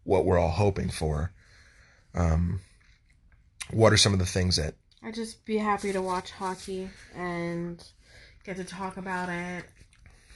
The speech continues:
Speaker 2: Bring some hope,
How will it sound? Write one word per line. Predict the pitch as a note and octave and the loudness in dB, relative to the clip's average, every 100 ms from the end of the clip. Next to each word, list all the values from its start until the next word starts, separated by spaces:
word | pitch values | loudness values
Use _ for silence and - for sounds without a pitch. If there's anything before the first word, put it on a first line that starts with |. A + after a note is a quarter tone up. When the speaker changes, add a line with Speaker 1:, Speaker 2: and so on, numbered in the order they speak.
| - _ - _ _ _ _ _ _ _ _ _ _ - - - - _ _ _ _ _ _ _ _ _ _ _ _ _ _ _ _ _ _ _ _ _ _ _ - | -20 _ -20 _ _ _ _ _ _ _ _ _ _ -20 -20 -20 -20 _ _ _ _ _ _ _ _ _ _ _ _ _ _ _ _ _ _ _ _ _ _ _ -12
Speaker 2:
Bring | G3 F#3 | -8 -6
some | F3 F3 | -6 -8
hope, | E3+ F#3 E3+ F3 | -6 -4 -4 -6